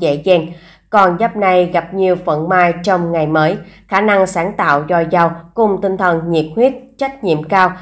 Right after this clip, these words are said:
đem tới cho người tuổi Tuất nhiều thành tích đáng kể. Con đường công danh sự nghiệp phía trước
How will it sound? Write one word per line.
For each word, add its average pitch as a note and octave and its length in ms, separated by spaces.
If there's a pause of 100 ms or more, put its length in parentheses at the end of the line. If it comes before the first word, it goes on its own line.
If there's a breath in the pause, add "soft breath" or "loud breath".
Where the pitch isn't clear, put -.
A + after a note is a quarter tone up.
(120)
đem G3+ 260
tới F3 380
cho G3 220
người F#3 360
tuổi D3 220
Tuất C4 160 (140)
nhiều G3 300
thành D#3+ 240
tích B3+ 260
đáng D#3+ 240
kể. D#3+ 300 (640 soft breath)
Con G3 240
đường F3 300
công F3+ 240
danh F#3 200
sự F3+ 200
nghiệp E3+ 340
phía E3 120
trước C4+ 260